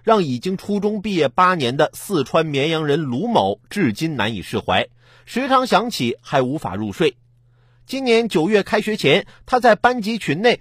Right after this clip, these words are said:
控诉班主任当年作恶太多泄愤，被当事老师踢出群。愤怒的他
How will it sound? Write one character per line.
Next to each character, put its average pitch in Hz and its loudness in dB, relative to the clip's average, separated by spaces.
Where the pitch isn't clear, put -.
控 214 0
诉 175 -2
班 185 2
主 123 -4
任 147 0
当 185 2
年 143 0
作 220 2
恶 151 0
太 131 -2
多 175 2
泄 190 0
愤， 269 4
被 165 0
当 185 2
事 175 -6
老 87 -2
师 175 -2
踢 151 -8
出 151 -6
群。 123 -2
愤 285 2
怒 240 0
的 190 -2
他 220 2